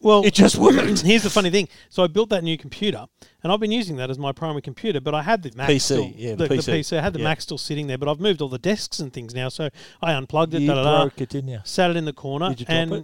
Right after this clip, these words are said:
Speaker 2: Hope
Speaker 1: and no.
Speaker 2: Apple, hope, uh, Apple aren't listening. Did you
Speaker 1: No,
Speaker 2: drop
Speaker 1: no.
Speaker 2: it?
Speaker 1: I took great care of it at
Speaker 2: Okay.
Speaker 1: every moment.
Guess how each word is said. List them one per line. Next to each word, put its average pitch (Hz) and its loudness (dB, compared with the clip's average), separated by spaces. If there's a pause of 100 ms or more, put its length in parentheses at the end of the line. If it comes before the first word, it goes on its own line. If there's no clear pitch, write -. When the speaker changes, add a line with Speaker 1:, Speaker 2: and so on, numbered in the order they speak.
(280)
Speaker 2:
Hope - 0
Speaker 1:
and - 0
no. 156 6
Speaker 2:
Apple, 139 0
hope, 180 4
uh, 151 4
Apple 143 2
aren't 123 0
listening. 107 -10
Did 131 -4
you 294 4
Speaker 1:
No, 240 6
Speaker 2:
drop 226 4
Speaker 1:
no. 196 -4
Speaker 2:
it? - -14 (120)
Speaker 1:
I 165 4
took - -8
great 180 2
care 165 0
of 151 -2
it 151 -2
at 147 -4
Speaker 2:
Okay. 151 -2
Speaker 1:
every 151 -4
moment. 139 -6